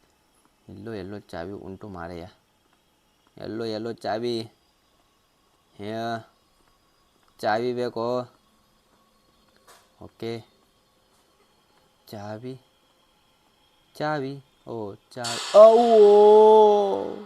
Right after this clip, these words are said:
ಏ ಅಪ್ಪ, ಓ ಯಪ್ಪ, ನಿಂತ ನೋಡು ಹೆಂಗ್ ನಿಂತ, ಮಂಗಿ ನಿಂತ, ನಿಂತ. ಓಕೆ.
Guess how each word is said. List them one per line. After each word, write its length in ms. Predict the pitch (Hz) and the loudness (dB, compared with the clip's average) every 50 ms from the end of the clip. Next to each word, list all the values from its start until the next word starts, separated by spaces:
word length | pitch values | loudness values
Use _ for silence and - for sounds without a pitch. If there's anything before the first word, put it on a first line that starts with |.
| - _ _ _ _ _ _ _ - - _ _ _ _ _ _ _ _ _ _ _ _ _ _ _ - 113 | -20 _ _ _ _ _ _ _ -20 -20 _ _ _ _ _ _ _ _ _ _ _ _ _ _ _ -20 -18
ಏ 180 | 113 120 120 117 | -14 -14 -12 -12
ಅಪ್ಪ, 480 | 110 - _ _ - 95 - - - - | -14 -14 _ _ -20 -20 -20 -20 -18 -16
ಓ 120 | 104 104 | -14 -12
ಯಪ್ಪ, 320 | 104 101 98 _ _ - | -12 -12 -14 _ _ -16
ನಿಂತ 300 | 98 95 98 98 98 92 | -16 -14 -16 -16 -16 -16
ನೋಡು 260 | 107 107 107 104 101 98 | -16 -14 -14 -14 -14 -14
ಹೆಂಗ್ 140 | 104 104 | -16 -16
ನಿಂತ, 200 | 101 95 92 - | -18 -18 -18 -18
ಮಂಗಿ 360 | 85 85 80 78 87 90 95 98 | -18 -18 -18 -18 -18 -18 -16 -16
ನಿಂತ, 220 | 98 95 87 - | -18 -18 -18 -18
ನಿಂತ. 280 | 87 85 80 71 - - - _ _ _ _ _ _ _ _ _ _ _ _ _ _ _ - 104 | -18 -18 -20 -20 -20 -20 -20 _ _ _ _ _ _ _ _ _ _ _ _ _ _ _ -20 -20
ಓಕೆ. 400 | 101 _ - 117 113 _ _ | -20 _ -18 -20 -20 _ _